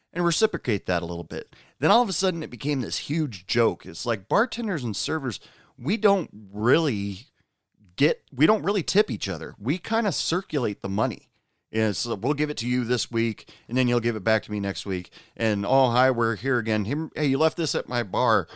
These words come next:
Uh, oh, okay, I'll give, give it back to you next week." That's how, that's the way it was. And that was kinda fun. And I, I do miss those times. And, uh,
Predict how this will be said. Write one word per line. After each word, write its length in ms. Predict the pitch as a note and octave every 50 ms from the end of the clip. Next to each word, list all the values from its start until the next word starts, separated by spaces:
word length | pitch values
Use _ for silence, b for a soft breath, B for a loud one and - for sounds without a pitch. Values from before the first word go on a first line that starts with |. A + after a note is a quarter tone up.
| B B B -
Uh, 240 | A2+ A#2 A#2 A#2 A2 F#2
oh, 220 | C#3 C#3+ C#3 A#2
okay, 240 | A#2+ A2+ - B2 A#2
I'll 100 | A#2 A#2
give, 380 | A#2 B2+ A#2+ A#2 - - B2
give 160 | A2+ B2+ A#2+ A#2
it 60 | G2+
back 200 | A2+ A2 G#2+ G2+
to 80 | -
you 60 | G#2 G2+
next 200 | G2+ F2+ - -
week." 200 | E2+ D#2+ - b b b b b b _
That's 240 | - - E3+ - -
how, 180 | C3+ A#2+ - - -
that's 260 | - D3 C#3 B2+ - -
the 100 | A2 F#2
way 140 | F2+ F2
it 120 | E2 C#2+ -
was. 300 | D2+ D2 C2 - - b b b b b b b b b _
And 640 | - A#2 B2 A#2+ A2+ A2+ A2+ G#2+ G#2 G2+ G2 G2 G2 - _ -
that 260 | D3 F3+ F3+ - -
was 320 | E3+ C3+ A2 - - - - _ _ _ _ _ _ _ _ _ _ _ _ _ _ _ _ _ -
kinda 280 | - A#3 A#3+ A3 D#3+
fun. 440 | - - - G#2 F2+ E2 C#2+ A#1 - - _ _ _ _ _ _ _ _ _
And 500 | - C3 B2+ A#2+ A#2 A#2 A2 G#2+ G2+ F#2 - -
I, 300 | A2+ A#2 A2 G2+ G2 F#2+ -
I 180 | - B2 B2+ A#2+
do 480 | A#2 G#2+ - - - - - D3+ D#3
miss 300 | D3 C3+ A2 A2 G#2+ -
those 280 | - G#2 G2+ G2+ F#2+ -
times. 380 | - G2 E2+ E2 D#2+ E2 - b b b b b b b b b _ _ -
And, 720 | A2 A2 G#2+ G#2+ G#2 G#2 G#2 G2 F#2+ F#2+ F2+ F2+ F#2 F2+ - _ _ _ _ _ -
uh, 400 | A2+ G#2+ G2+ G2 F#2+ F2+ F2 F2